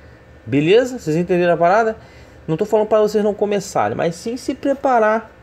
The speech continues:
São algumas dicas aí, beleza? Vou começar aqui vendo algumas fotos e eu vou comentar em relação a isso, ok? Vou ver primeiramente aqui, ó. Vou ver primeiramente aqui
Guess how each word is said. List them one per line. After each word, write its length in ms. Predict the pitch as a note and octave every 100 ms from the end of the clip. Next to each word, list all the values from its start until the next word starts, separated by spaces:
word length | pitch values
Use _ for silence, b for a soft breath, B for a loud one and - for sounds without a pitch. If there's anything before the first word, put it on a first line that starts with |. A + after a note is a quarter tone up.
| -
São 180 | - A3+
algumas 320 | A3 A3 D#3+
dicas 420 | D#3+ G3 F#3+ F3+
aí, 180 | C#3+ G2
beleza? 340 | B2 F#3 F#3
Vou 120 | G#3
começar 360 | A3+ B3+ B3 A#3
aqui 180 | G#3+ A3
vendo 360 | F#3+ G3 G3+
algumas 240 | F#3 F#3 F3
fotos 280 | - G3 G#3+
e 40 |
eu 40 |
vou 140 | F#3+ F#3+
comentar 640 | G3 G3 F3+ F3 E3+ E3+ B B B B B -
em 100 | D#3+
relação 640 | E3+ E3 D#3+ - - E3
a 80 | F3
isso, 320 | A#2+ G#2 - - -
ok? 300 | - E3+ F3+ - B B B B - -
Vou 140 | G3
ver 240 | G3 G#3
primeiramente 640 | G#3 G#3+ G#3 G3+ G3 G3 G3
aqui, 280 | F#3 A3 G#3
ó. 160 | B2+ - - - - - - - - - - - - - - - - -
Vou 80 | D3
ver 80 | F3
primeiramente 500 | F#3+ F#3+ F3+ F3+ F3+
aqui 340 | F3 F#3 G#3